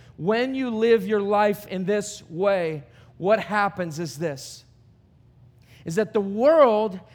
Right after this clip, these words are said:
is going to see your life. They're gonna have relationship with you, and they're gonna say, "There is something about them that fulfills them that is well beyond any type of success,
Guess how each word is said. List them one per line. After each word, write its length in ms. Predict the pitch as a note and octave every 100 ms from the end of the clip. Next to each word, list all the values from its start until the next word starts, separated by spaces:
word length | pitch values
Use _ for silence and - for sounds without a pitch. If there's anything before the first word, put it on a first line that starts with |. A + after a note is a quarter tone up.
| -
is 140 | F#3
going 220 | A#3 A#3+
to 100 | G#3+
see 340 | A3 - C#4+ D#4+
your 180 | C#4 A3+
life. 720 | A3 D4+ A#3+ A3+ - - - _ _ _ _ _ _ _ _ _ _ _ _ - - -
They're 100 | B3+
gonna 220 | C4+ A3+
have 260 | A#3 C4
relationship 720 | B3+ A#3+ C4 D4+ D4 A3 B3+
with 180 | G3 G3
you, 240 | A3 A3+ A3
and 140 | A3+
they're 120 | B3+
gonna 180 | C4+ B3+
say, 540 | - C4 A#3+ G#3+ F3+ - - - _ _ -
"There 200 | C#4+ C4+
is 180 | G3+
something 520 | - - E4+ E4+ D#4+ C4
about 340 | A#3 A#3+ G3
them 300 | G#3 G3 F#3+ -
that 200 | A3+ A3+
fulfills 580 | A3+ - D4+ F#4 F4+ F#3+
them 420 | G#3 F#3 F#3 F3+ - _ _ _ - G#3+
that 160 | A#3+
is 160 | A3+ F#3
well 400 | F3+ A3 C#4+ D#4
beyond 520 | B3+ C4 D#4+ C#4+ A3 -
any 240 | C4 E4 F4
type 300 | C4 D4 G#3
of 80 | A#3+
success, 880 | A3 - D4 D4 G3 - - -